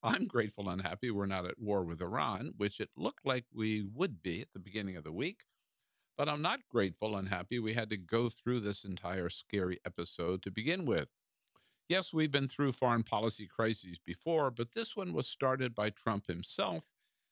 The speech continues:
and what made it especially scary because the man, was that the man in charge was a president we could neither believe nor trust. Unlike previous commanders-in-chief, Republican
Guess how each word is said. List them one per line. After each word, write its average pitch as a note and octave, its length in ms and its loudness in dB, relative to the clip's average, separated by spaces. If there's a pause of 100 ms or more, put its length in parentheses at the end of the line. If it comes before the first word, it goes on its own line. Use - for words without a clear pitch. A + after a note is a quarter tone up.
and C3 180 -2
what C3+ 200 0
made C3 240 2
it A#2 140 -2
especially B2+ 640 -2
scary G2+ 800 -2 (420)
because A#2+ 680 0
the A#2 100 -2
man, B2 420 -2
was A2 280 -2
that A2+ 160 -6
the G2+ 80 0
man C3+ 300 2
in G#2 120 0
charge A#2 600 0
was B2+ 160 -6
a A2+ 60 -10
president A2 540 -4
we G#2+ 120 0
could G2 180 -2
neither F#2+ 380 -2
believe G#2+ 600 -2 (120)
nor G2 220 -2
trust. - 640 -4 (560)
Unlike D#3+ 460 2 (180)
previous E3 460 0
commanders-in-chief, F2+ 920 -2 (420)
Republican G#2+ 640 0